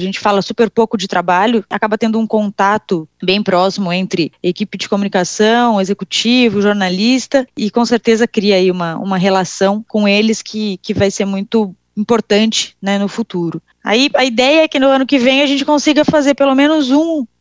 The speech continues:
evento presencial, né? Vamos torcer aí pra essa vacina chegar e a gente poder voltar a alguns, alguns eventos presenciais, mas a ideia é continuar com o clube,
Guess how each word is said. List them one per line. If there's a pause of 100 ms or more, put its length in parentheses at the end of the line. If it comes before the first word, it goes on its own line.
evento
presencial,
né?
Vamos
torcer
aí
pra
essa
vacina
chegar
e
a
gente
poder
voltar (300)
a
alguns,
alguns
eventos
presenciais,
mas
a
ideia
é
continuar
com
o
clube,